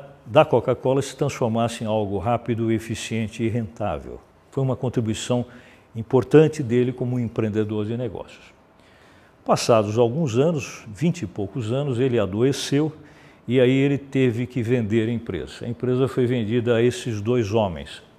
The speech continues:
pai e filho. O ano foi mil novecentos e dezoito, o pai Ernest Woodruff, o filho Robert Woodruff. E agora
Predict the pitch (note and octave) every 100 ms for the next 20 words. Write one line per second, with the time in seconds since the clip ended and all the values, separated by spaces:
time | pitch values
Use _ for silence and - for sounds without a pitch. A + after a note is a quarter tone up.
0 | - B2+ B2+ C3 C3+ - - B2 G2 C2+
1 | - - _ - - - - _ - _
2 | _ - A2+ C#3+ D3 - B2+ C#3 D#3+ C#3
3 | - A#2 G2+ C3 D3 A2 B2 C#3+ D3 -
4 | - - _ _ _ _ _ _ A#2 -
5 | - A2 A#2 A2+ C3+ D3 C3 A#2 - A2+
6 | D3 B2 C#3+ D#3+ - - - B2 - A#2+
7 | A#2 C3+ - - - - G#2+ A#2+ A2+ G#2+
8 | - A#2+ F2+ - - - B2+ C#3 A2 A#2+
9 | B2+ C#3+